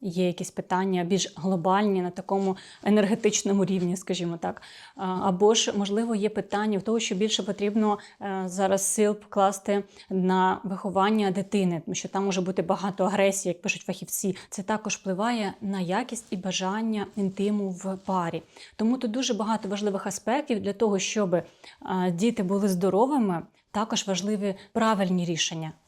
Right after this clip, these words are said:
В кавичках, але правильні саме для вас. Потрібно глибинно розбиратися. Тому, якщо вже є такі питання, я би радила звертатися і до роботи з тілом,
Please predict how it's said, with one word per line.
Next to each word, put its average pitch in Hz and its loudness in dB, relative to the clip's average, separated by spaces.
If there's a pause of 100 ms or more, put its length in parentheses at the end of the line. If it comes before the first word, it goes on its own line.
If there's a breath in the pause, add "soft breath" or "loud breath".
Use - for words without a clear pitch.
В - -20
кавичках, 214 0
але 190 0
правильні 214 2
саме 190 0
для 175 -2
вас. 170 -2
Потрібно 196 -2
глибинно 202 2
розбиратися. 185 -2 (300 loud breath)
Тому, 220 6
якщо 220 0
вже 202 0
є 220 2
такі 220 -2
питання, 233 0
я 202 4
би 247 2
радила 214 0
звертатися 190 -2 (460 loud breath)
і 208 4
до 202 4
роботи 190 2
з - -4
тілом, 254 2